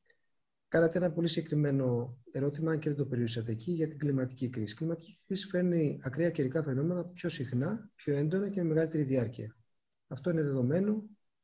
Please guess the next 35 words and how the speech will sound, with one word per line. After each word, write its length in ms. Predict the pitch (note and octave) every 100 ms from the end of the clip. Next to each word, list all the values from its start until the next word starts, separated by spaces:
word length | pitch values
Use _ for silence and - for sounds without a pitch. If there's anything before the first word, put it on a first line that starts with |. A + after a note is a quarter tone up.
| _
και 120 | -
ενδεχομένως 460 | F3+ D3+ D3+ F3 E3+
να 60 |
επιδεινωθεί 440 | E3 D3+ D3 C3 -
περαιτέρω 400 | D#3 D3 D3 D3
στο 140 | C#3+
μέλλον, 300 | B2+ B2+ A2
περισσότερο 400 | G#2 A2+ A#2+ B2+
στο 120 | A#2
μέλλον. 500 | A2+ A2 A2 A#2 - _ _ _ _ _ _
Άρα, 200 | - E3
σίγουρα 320 | D#3+ F3+ E3+
αυτό 180 | D3+ -
που 120 | D#3
χρειάζεται 560 | B2+ A#2 B2 D3 E3 D#3+
είναι 560 | D#3 E3+ E3 D3+ B2+ - - _ _
περισσότερα 480 | - C3 B2 E3 E3
εργαλεία 440 | D#3+ B2+ B2 C#3 D#3+
από 80 |
αυτά 200 | D#3 E3+
που 80 | D3+
μας 120 | D3+
δίνει 200 | B2 E3
η 40 | D3+
επιστήμη 440 | - A2+ - D#3+
και 80 | D#3+
η 40 |
τεχνολογία, 560 | D#3 B2 A#2+ B2 C#3 C3+
για 160 | A2 A#2
να 80 |
μπορείς 240 | A#2 C3 C3+
να 80 | C#3
κάνεις 280 | D3 D3
λήψη 260 | C3 C#3+ D3
αποφάσεων. 640 | C3+ A#2 C#3+ C3 A2+ G#2